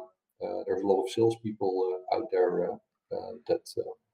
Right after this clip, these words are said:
well, that, that need some, some guidance. And we, in our organization, we build that up through a lot of training programs, actually. Um, what we tell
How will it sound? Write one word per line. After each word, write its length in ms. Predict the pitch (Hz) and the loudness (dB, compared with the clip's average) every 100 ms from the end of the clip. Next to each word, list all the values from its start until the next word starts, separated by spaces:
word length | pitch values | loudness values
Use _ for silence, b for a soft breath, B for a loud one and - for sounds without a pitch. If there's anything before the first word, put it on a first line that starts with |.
| _ b b b _ _ | _ b b b _ _
well, 140 | 98 92 | 8 10
that, 160 | 101 | 10
that 260 | - - - | 10 6 4
need 220 | 110 113 | 4 4
some, 200 | - 110 | 4 0
some 220 | - 113 98 | 0 -2 4
guidance. 460 | 107 117 110 101 | 8 10 8 4
And 140 | - 104 | -2 4
we, 240 | 107 107 | 4 4
in 160 | 117 110 | 0 4
our 180 | 110 120 | 8 10
organization, 600 | 113 110 107 107 98 107 | 10 8 6 4 0 4
we 80 | 107 - | 4 8
build 300 | 113 113 113 | 10 10 10
that 140 | 101 | 10
up 140 | 104 101 - - - | 10 8 4 -12 -4
through 260 | 101 98 101 | -2 0 2
a 40 | |
lot 140 | 104 | 2
of 120 | - - | 2 4
training 440 | 123 120 117 107 | 4 6 2 2
programs, 460 | 107 98 95 92 - | 2 2 2 0 0
actually. 400 | - - - - - - b b b _ _ | -4 -6 -8 -8 -10 -20 b b b _ _
Um, 460 | 95 98 98 98 98 _ b b b _ - | 0 2 2 -2 -10 _ b b b _ -4
what 320 | 113 123 123 | 6 8 8
we 160 | 147 - - | 4 2 0
tell 220 | 147 131 | 8 8